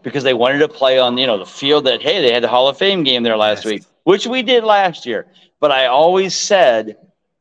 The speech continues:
Speaker 1: "You don't know Ohio weather."
Speaker 2: Yeah.
Speaker 1: It's very unpredictable.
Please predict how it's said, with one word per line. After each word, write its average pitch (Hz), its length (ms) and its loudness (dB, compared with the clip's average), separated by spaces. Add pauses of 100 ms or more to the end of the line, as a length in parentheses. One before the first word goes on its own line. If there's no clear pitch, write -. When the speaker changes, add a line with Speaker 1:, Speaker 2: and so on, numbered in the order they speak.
Speaker 1:
"You 127 220 -12
don't 147 420 0
know 151 480 2 (320)
Ohio 131 380 0
weather." 98 440 0 (340)
Speaker 2:
Yeah. 107 300 -12 (140)
Speaker 1:
It's 135 200 -2
very 135 400 2
unpredictable. 156 800 -2